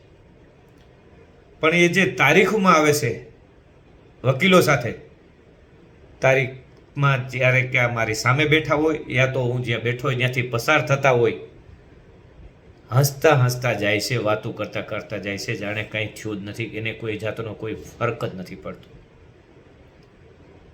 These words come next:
બાપ ઈ કહેવા માગે છે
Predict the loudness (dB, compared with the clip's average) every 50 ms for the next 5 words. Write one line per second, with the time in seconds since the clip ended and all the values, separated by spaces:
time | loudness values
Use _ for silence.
0 | -20 -20 _ _ -20 -20 -20 -20 -20 -20 -20 -20 -20 -20 -20 -20 -20 -20 -20 -20
1 | -20 -20 -14 -2 2 4 4 4 4 0 -4 -14 -18 -20 -20 -20 -20 -20 -20 -20
2 | -20 -20 -20 -20 -20 -20 -20 -20 -20 -20 _ _ _ -4 -4 -4 -2 2 4 4
3 | 6 6 6 6 6 4 2 2 2 0 0 -2 -2 -4 -6 -8 -10 -14